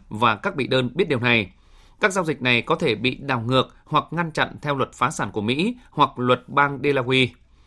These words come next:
Luật liên bang cho phép người được ủy thác quản lý tài sản sau phá sản ngăn việc chuyển tài sản có được trong hai năm trước khi nộp đơn xin phá sản theo Điều mười một, nếu tài sản bị giao dịch ít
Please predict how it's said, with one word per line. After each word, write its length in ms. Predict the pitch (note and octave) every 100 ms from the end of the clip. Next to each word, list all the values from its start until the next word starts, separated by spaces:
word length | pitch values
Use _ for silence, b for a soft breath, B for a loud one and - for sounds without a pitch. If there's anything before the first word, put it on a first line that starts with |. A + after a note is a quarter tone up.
| b b b b
Luật 260 | D3 D3 E3
liên 140 | F3+
bang 160 | E3+ E3
cho 100 | E3
phép 260 | G#3+ A3
người 280 | D3+ C3+ B2
được 260 | A2+ A#2+ -
ủy 180 | C3+
thác 240 | A2 F#3 -
quản 140 | A#2+
lý 120 | G#2+
tài 140 | - B2
sản 280 | - A2+ G2+
sau 240 | - C3
phá 220 | - C3
sản 320 | E3+ C#3 G2 F2 -
ngăn 240 | E3 E3
việc 260 | C#3 - -
chuyển 220 | C3+ G2+
tài 160 | A#2+
sản 260 | G#2 A#2+ G2+ F#2+
có 140 | A#2+
được 300 | E3 C#3+ -
trong 200 | - C3+
hai 180 | B2+ D#3
năm 300 | D3 D3 C#3 B2+ B B
trước 160 | A3+
khi 140 | A3 F3
nộp 200 | C3 -
đơn 220 | C#3+ C3+
xin 240 | - C3
phá 200 | A#2 B2
sản 360 | D3+ C#3+ G#2+ F#2+ - -
theo 120 | D3+
Điều 140 | B2+
mười 120 | G#2+ G#2
một, 220 | B2 A#2+ - b b b
nếu 220 | C#3 D#3 F3+
tài 120 | C#3+
sản 300 | C3+ A2+ G2+
bị 140 | B2
giao 160 | B2 C#3+
dịch 280 | B2+ -
ít 140 | -